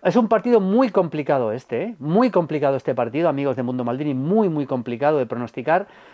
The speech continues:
Em, yo me voy a decantar ligeramente por el empate.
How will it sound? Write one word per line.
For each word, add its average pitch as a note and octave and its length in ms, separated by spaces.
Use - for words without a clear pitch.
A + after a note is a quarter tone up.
Em, D3 1080
yo G#3+ 380
me A#3 100
voy G#3+ 200
a B3 80
decantar G#3+ 440
ligeramente G3 600
por E3+ 120
el D3 80
empate. A2+ 460